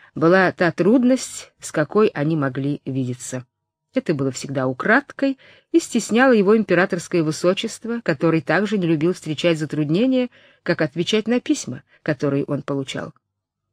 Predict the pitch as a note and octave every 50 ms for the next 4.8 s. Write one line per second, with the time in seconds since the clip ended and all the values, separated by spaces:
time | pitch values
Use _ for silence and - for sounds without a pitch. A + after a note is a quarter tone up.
0 | _ _ _ _ _ _ _ _ _ - - A#3 B3 A#3+ - F4 E4 D#4 C#4+ C#4
1 | - - C4 C#4 C4+ C4+ C4+ C4+ C4 - - C#4 C#4 - C#4+ C4 C4+ A3 C4+ C#4
2 | C#4 C4+ C4 - B3+ B3 - A#3+ A#3 A3 G#3+ C4+ C#4+ B3+ B3 A3 A3+ A#3+ B3 -
3 | B3+ A3+ A#3+ A3 - - G3+ G3+ G3 G3 A3 A3 - - G#3+ F#3 E3+ G3+ G3+ G#3
4 | G#3+ G#3+ G3+ - F#3 E3 D3 - - - - - C3+ D3 D#3 _